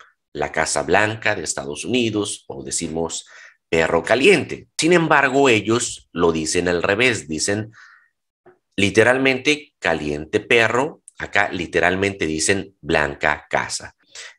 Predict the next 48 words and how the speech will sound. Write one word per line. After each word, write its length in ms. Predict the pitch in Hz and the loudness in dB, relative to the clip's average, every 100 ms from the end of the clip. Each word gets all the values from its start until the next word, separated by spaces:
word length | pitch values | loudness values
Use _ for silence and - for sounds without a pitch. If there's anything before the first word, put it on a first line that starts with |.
| _ | _
Por 160 | 127 | 4
eso 240 | 143 143 147 | 6 4 0
es 180 | 147 - | 0 0
que, 420 | 127 131 - - | 0 0 -4 -8
eh, 380 | 82 87 85 82 82 | -4 0 0 -4 -2
decimos 840 | 87 90 - 117 107 107 113 - - | -2 0 0 0 0 -2 -2 -6 -4
que, 460 | 82 78 73 - | -4 -4 -6 0
o 140 | - 107 | 4 6
nos 160 | 113 | 6
preguntamos 540 | - 117 120 120 139 - | 2 0 0 -2 -2 -4
por 180 | 107 - | -6 -2
qué 80 | |
el 80 | 107 | -2
inglés 340 | 104 95 92 - | -2 0 0 -2
se 60 | |
escribe 360 | 82 - 80 78 | -6 -4 -2 0
al 120 | 69 | 0
revés. 300 | 69 65 - | -4 -4 -2
En 160 | 110 110 | 2 2
realidad, 460 | 117 117 143 147 - - - _ _ _ _ _ | 2 4 2 0 -8 -20 -20 _ _ _ _ _
mm, 340 | 101 101 98 - | -4 -4 -2 0
ellos 260 | 120 156 | 4 4
también 280 | 123 107 113 | 2 2 0
dirían 300 | 101 95 101 | 2 2 2
lo 80 | 90 | 2
mismo 380 | 85 82 90 92 | 0 -4 2 2
de 80 | 92 | 2
nosotros. 720 | 104 - 160 - - - - - - - | 2 4 2 2 -8 -10 -12 -16 -18 -2
Lo 140 | 113 | 0
que 120 | 123 | 2
debes 320 | 135 170 175 127 | 2 0 0 -2
aprender 460 | - 101 104 107 | 0 -2 0 0
aquí 300 | 101 - 90 | -2 -2 -2
es 160 | 87 - | -2 0
lo 120 | 82 | 0
siguiente. 720 | - 82 85 78 67 - - - | 0 -4 0 0 -2 -8 -10 -6
No 240 | 101 131 | 0 2
es 160 | 156 - | 2 0
que 120 | 127 | 0
el 80 | 104 | 0
inglés 380 | 98 95 95 - | 0 0 0 -2
se 80 | |
escriba 400 | 82 - 82 78 | -4 -4 -2 2
al 80 | 78 | 2
revés, 420 | 76 69 67 - - | 0 0 -2 -4 -2
es 120 | 113 | 2
simplemente 840 | - 139 139 131 104 95 - 95 | 2 0 -2 0 0 -2 -6 -6
que, 320 | - 92 92 | 0 0 0